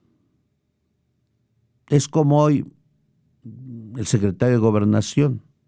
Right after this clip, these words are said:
El secretario de Gobernación tiene que guardar la seguridad interna y externa. Perdón,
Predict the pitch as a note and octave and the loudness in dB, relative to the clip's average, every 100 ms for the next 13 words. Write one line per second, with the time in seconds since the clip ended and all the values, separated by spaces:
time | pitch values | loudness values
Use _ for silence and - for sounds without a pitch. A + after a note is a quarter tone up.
0 | _ _ _ _ _ _ _ _ _ _ | _ _ _ _ _ _ _ _ _ _
1 | _ - F#2+ F#2+ A#2 B2+ C3+ C#3+ C3+ - | _ -10 -6 -4 -2 0 -2 -2 -4 -6
2 | B2+ A2 B2 B2 A#2+ A#2+ G#2+ G2+ A#2 A#2+ | -8 -8 -8 -10 -10 -10 -10 -8 -8 -8
3 | - G#2+ G2 G2 G2 A2 A#2+ - _ _ | -12 -12 -10 -10 -8 -8 -8 -14 _ _
4 | _ _ _ G#2+ G#2 F#2 A#2 A#2 C#3 C3+ | _ _ _ -10 -10 -8 -6 -6 -6 -8
5 | F#2 - - G#3+ F#3 F#2 - _ _ _ | -8 -14 -10 -8 -8 -14 -18 _ _ _
6 | _ _ _ _ _ _ _ _ _ _ | _ _ _ _ _ _ _ _ _ _
7 | _ _ _ - G#2+ A2 G#2+ | _ _ _ -10 -8 -8 -10